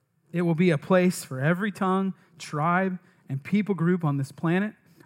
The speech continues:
all skin tones, ethnicities, backgrounds, food preferences, and languages, all gathered around the throne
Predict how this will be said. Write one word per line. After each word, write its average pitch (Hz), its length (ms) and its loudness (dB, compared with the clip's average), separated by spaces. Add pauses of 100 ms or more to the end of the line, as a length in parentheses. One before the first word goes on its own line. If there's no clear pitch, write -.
all 156 140 2
skin 202 420 2
tones, 220 460 -2
ethnicities, 202 880 -2 (320)
backgrounds, 214 920 0 (200)
food 226 440 2
preferences, 226 840 2
and 160 200 2
languages, 160 720 0 (380)
all 240 420 6
gathered 208 400 2
around 175 320 4
the 160 80 0
throne 143 540 -2